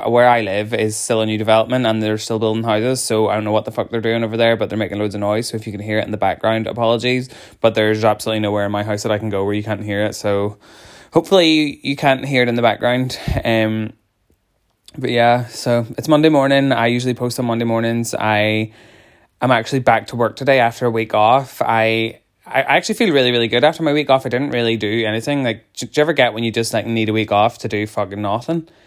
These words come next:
Like, you just need a week off to sit around the house, do nothing, go and, like, have coffee with your friends, or go and have lunch with your friends, or, like, go to the cinema. I went to the cinema three times. I went to see A Quiet Place Two, I went to see Cruella, and I went to see The Conjuring.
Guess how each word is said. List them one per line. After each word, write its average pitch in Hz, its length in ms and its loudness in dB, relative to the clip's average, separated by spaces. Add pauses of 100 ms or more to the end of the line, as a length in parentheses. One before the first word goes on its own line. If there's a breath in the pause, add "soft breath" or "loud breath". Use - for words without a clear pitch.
(160 soft breath)
Like, 113 120 -6
you 120 80 -2
just 127 160 -4
need 127 100 0
a 117 60 0
week 110 160 0
off 110 160 2
to - 80 -8
sit - 320 -2
around 110 260 0
the 113 80 -2
house, 113 300 0
do 127 120 -6
nothing, 113 460 0
go 110 240 2
and, 113 160 0
like, 107 400 -2 (360 soft breath)
have 117 200 0
coffee 117 260 0
with 117 140 -4
your 120 80 -6
friends, 113 340 0
or 120 60 0
go 117 40 2
and 113 60 2
have 110 140 -2
lunch 113 200 0
with 120 60 -4
your 113 80 -2
friends, 110 520 -2
or, 110 100 2
like, 104 160 0
go 113 100 0
to 110 80 0
the 113 60 0
cinema. 117 300 -2
I 120 100 0
went 131 100 0
to 135 60 -8
the 127 40 -6
cinema 113 300 -4
three 110 200 -4
times. 113 440 -4 (260 loud breath)
I 117 60 -2
went 120 160 4
to - 80 -8
see 117 300 0
A - 80 -8
Quiet 135 180 2
Place 131 260 -4
Two, 117 380 0
I 107 60 -2
went 113 180 -2
to - 60 -14
see 113 360 -2
Cruella, 110 760 2
and 110 100 -2
I 107 60 -2
went 107 180 -4
to 110 80 -12
see 110 160 -4
The 110 80 -4
Conjuring. 117 560 -4